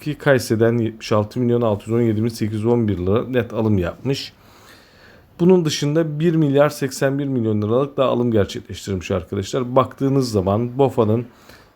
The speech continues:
bir nokta altı milyar gibi bir alım yaptığını görebiliyoruz. Bu da haftanın ilk günü olmasına rağmen ve, e, yü-,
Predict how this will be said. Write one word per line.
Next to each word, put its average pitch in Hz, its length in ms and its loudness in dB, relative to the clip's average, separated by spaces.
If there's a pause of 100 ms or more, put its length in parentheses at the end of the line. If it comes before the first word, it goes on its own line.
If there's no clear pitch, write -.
(120)
bir 165 160 4
nokta 127 300 0
altı 127 360 0
milyar 98 380 0
gibi 120 260 -6
bir 123 100 -2
alım 110 340 0
yaptığını 104 500 0
görebiliyoruz. 92 640 0
Bu 107 100 -2
da 110 240 2 (300)
haftanın 123 460 0
ilk 143 360 -8
günü 135 280 2 (480)
olmasına 110 680 2
rağmen 101 540 0
ve, 117 180 4 (1080)
e, 107 120 -10
yü-, 101 280 2